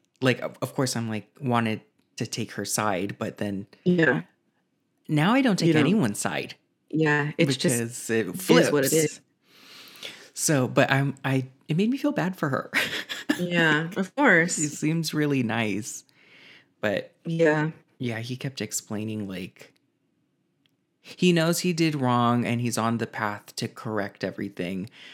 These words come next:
Speaker 1: but it
Speaker 2: Mm-hmm.
Speaker 1: was also just, I guess I'm tired of hearing people go through that same cycle.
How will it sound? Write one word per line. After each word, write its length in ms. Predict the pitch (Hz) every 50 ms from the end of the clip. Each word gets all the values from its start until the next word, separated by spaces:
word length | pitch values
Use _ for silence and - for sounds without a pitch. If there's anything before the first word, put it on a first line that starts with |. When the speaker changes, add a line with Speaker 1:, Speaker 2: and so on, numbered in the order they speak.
| - - _ -
Speaker 1:
but 260 | 117 110 - 151 151
it 100 | 113 101
Speaker 2:
Mm-hmm. 80 | 98 107
Speaker 1:
was 200 | 113 107 - -
also 400 | - 110 110 - - - 110 107
just, 680 | 101 - 110 107 101 - - - - - - - - _ _ _ _ _ _ _ _ _ _ _ _ _ _ _ _ _ _ _ _ _ _ _ _ _ _ _ _ _ _ _ _ _ _ _ _ _ _ _ _ _ _ _ _ _ _ _ _ _ _ _ _
I 100 | 165 170 165
guess 220 | 185 185 185 -
I'm 120 | 247 254
tired 420 | 247 - 180 156 151 151 160 165 160
of 100 | 156 151
hearing 340 | - - 135 131 127 127 123
people 400 | 131 - 127 127 - 120 117 117
go 220 | 110 - 110 110
through 220 | 104 - 110 113 110
that 200 | 104 95 - -
same 340 | - - 110 110 107 107 107
cycle. 500 | - - 95 85 - - - 64 -